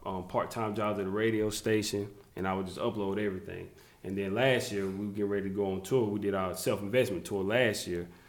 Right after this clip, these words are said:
So I was talking to my brother, and I told him, "Man, I'm about to go ahead and invest in my equipment and some mics and everything." And, uh, he told me, "You know, man, just wait. I'm gonna let my wife look and see what she can find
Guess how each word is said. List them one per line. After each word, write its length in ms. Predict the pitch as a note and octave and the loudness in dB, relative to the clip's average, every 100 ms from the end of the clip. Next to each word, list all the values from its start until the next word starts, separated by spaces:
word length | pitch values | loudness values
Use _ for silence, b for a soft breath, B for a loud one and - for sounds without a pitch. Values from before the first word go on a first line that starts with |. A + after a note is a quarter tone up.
| B B | B B
So 160 | - F#2 | -4 -2
I 60 | |
was 100 | F2+ | -2
talking 260 | - G2 F#2+ | 0 -2 0
to 140 | - | -2
my 100 | F#2 F#2 | -2 2
brother, 460 | G#2+ B2 G#2+ G2 - B B B B - G2+ | 6 6 6 2 -6 B B B B -14 -6
and 80 | F#2 | -6
I 60 | |
told 200 | G2 A2 | -2 0
him, 60 | G2+ | 0
"Man, 120 | G2 | 0
I'm 60 | G#2+ | 2
about 160 | G#2 G2+ | 0 0
to 60 | |
go 160 | G2+ G2+ | -2 0
ahead 180 | G#2 G2 | 0 0
and 120 | F#2 | -2
invest 440 | F#2 G2+ G2 - | -4 -2 -4 -4
in 80 | F#2 | -6
my 200 | F2+ E2+ | -4 -6
equipment 560 | E2+ C#3 B2 F#2 E2+ - - | 0 4 4 2 -6 -10 -12
and 400 | - F2+ F2 - - | -8 -6 -8 -10 -14
some 180 | - F#2 | -8 -2
mics 300 | B2 G#2 - | 0 0 -4
and 100 | F#2+ | -4
everything." 540 | F#2+ F2 F2+ F2+ F2 F2 | -4 -6 -6 -6 -6 -6
And, 120 | F2 | -6
uh, 40 | |
he 100 | G2 | -6
told 200 | G2 F#2+ | -4 -2
me, 80 | F#2+ | -2
"You 240 | F#2 G2+ | -4 -4
know, 120 | F#2+ F2+ | -4 -4
man, 220 | F#2 F#2+ | -6 -6
just 140 | G2+ | -8
wait. 320 | G2+ A2+ A2 F#2+ | 0 2 2 0
I'm 60 | G2+ | -4
gonna 140 | G2 | -4
let 80 | F#2+ | -2
my 120 | F#2+ | -2
wife 340 | F#2 G#2 G#2+ F#2+ - | 0 0 0 -4 -6
look 140 | G2+ F2+ | -8 -8
and 80 | |
see 120 | - F#2+ | -8 -8
what 100 | F2+ | -2
she 120 | D3 | -2
can 120 | D#3 | -2
find 320 | F#2+ F#2 E2+ | -4 -4 -4